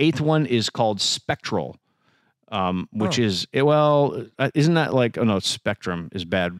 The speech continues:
Speaker 1: internet, um, in the Midwest. Never mind. It completely destroys a person <laughs> down on the atomic level. Uh, Spin creates a vortex of air, which can be used for flight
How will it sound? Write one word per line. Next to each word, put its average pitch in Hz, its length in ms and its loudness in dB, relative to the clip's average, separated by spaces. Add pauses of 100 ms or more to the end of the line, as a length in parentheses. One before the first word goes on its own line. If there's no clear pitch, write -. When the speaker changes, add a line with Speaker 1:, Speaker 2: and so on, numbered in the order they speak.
(120)
Speaker 1:
internet, 87 400 -6 (140)
um, 87 240 -6
in 90 100 -6
the 85 60 -6
Midwest. 82 440 -6
Never 101 160 -2
mind. 87 220 -2
It 113 80 -2
completely 170 340 0
destroys 135 400 2
a 101 40 -6
person 110 280 -2
<laughs> 110 60 0
down 123 120 2
on 135 120 2
the 107 120 2
atomic 104 360 -2
level. 92 340 -4 (440)
Uh, 101 160 -4
Spin 170 560 2
creates 151 340 2
a 127 60 4
vortex 151 600 2
of 113 200 2
air, 127 360 4
which 123 240 0
can 123 120 0
be 113 80 2
used 123 240 0
for 107 100 -2
flight 113 640 -2